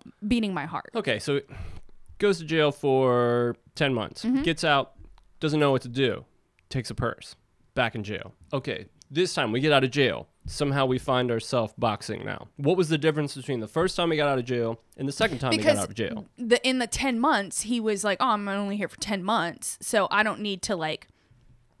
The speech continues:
Speaker 1: do much but, like, just keep myself in shape."
Speaker 2: Mm-hmm.
Speaker 1: But four years pissed him off, so he spent four years fighting, er, not fighting, but, you know,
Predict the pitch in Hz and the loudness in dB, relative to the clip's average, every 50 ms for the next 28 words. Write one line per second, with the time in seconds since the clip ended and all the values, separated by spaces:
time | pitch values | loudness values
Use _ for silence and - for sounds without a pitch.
0 | 190 165 165 233 247 254 247 233 226 208 196 196 196 - - - - 185 - - | -12 -6 -2 0 2 2 2 2 2 2 2 2 2 -2 -4 -2 -2 -2 -2 -2
1 | 185 175 170 - 196 185 - - 147 - 175 170 - - 165 - - 160 165 - | -6 -6 -6 -6 -8 -8 -6 -8 -8 -6 -8 -8 -6 -6 -8 -8 -8 -8 -4 -2
2 | - 254 180 - - - - 139 139 127 123 113 120 143 170 - - 233 - - | -2 -2 -2 -4 -8 -6 -4 -2 0 2 2 2 2 0 0 2 2 2 2 0
3 | - - - - 302 294 262 247 240 247 233 294 330 262 226 220 214 - - - | -8 -6 -2 2 4 4 6 4 4 4 2 2 2 2 2 0 0 -2 0 2
4 | - 254 247 226 - - 208 180 180 - 240 285 226 151 151 190 208 - - - | 4 4 4 2 0 -2 -4 -4 -2 0 2 2 2 2 -2 -4 -6 -8 -8 -4
5 | - - 220 214 214 - - 240 - - - - - 254 247 233 226 220 208 220 | 0 0 2 0 0 0 -2 -4 -4 -6 -8 -4 0 2 2 2 2 0 -2 -4
6 | 254 277 247 220 208 202 196 190 190 185 - - - - - - - _ _ _ | -4 -2 -2 0 0 0 -2 -2 -4 -4 -6 -8 -10 -12 -20 -20 -20 _ _ _
7 | _ _ _ _ _ _ _ - - - - 240 233 233 240 233 226 220 214 208 | _ _ _ _ _ _ _ -20 -12 -2 4 4 6 6 4 2 -2 -4 -4 -6
8 | 196 196 - - 220 214 - - 190 202 165 - - - 214 190 185 151 151 180 | -8 -8 -6 -4 -6 -6 -6 -6 -8 -8 -8 -6 -4 -2 -2 -2 -2 -4 -6 -6
9 | - - - 208 196 180 160 165 | -6 -4 -4 -4 -4 -4 -6 -8